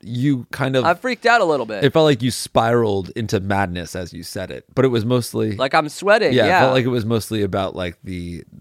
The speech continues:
Speaker 1: it was, like, the cadence of your voice, not actually the content
Speaker 2: The
Speaker 1: of what you
Speaker 2: pitch,
Speaker 1: said.
Speaker 2: too.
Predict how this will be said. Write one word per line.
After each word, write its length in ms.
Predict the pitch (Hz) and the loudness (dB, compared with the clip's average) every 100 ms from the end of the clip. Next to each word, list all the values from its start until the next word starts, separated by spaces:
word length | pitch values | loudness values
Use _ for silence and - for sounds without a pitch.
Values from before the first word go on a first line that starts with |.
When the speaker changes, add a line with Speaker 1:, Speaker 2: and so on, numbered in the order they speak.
| - - - | -20 -18 -8
Speaker 1:
it 80 | 110 | -4
was, 220 | 110 95 | -4 -2
like, 140 | 95 | -4
the 80 | 87 | -4
cadence 460 | - 131 123 101 90 | -2 2 2 2 -2
of 120 | 87 | -4
your 100 | 90 | -4
voice, 360 | 87 101 87 - | -2 -2 -2 -4
not 180 | 95 | -2
actually 340 | 95 90 - 90 | -2 -4 -6 -8
the 60 | 92 | -10
content 440 | - 95 87 90 | -8 -8 -6 -6
Speaker 2:
The 60 | - | -4
Speaker 1:
of 60 | |
what 80 | - | 0
you 40 | 285 | 2
Speaker 2:
pitch, 180 | 311 147 | 2 2
Speaker 1:
said. 180 | - - | -6 -6
Speaker 2:
too. 480 | 311 285 156 107 | 0 2 2 -2